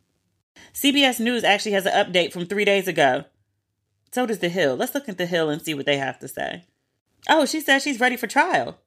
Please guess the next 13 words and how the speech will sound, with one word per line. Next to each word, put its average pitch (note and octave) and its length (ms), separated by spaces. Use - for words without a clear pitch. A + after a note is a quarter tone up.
This C4+ 200
is B3+ 80
the C4+ 80
case A#3 260
where A3 80
they're A3 160
accusing A3 480
President G#3+ 460
Trump, G3 400
two B3+ 220
of A#3 100
his A3+ 180
children, F3 600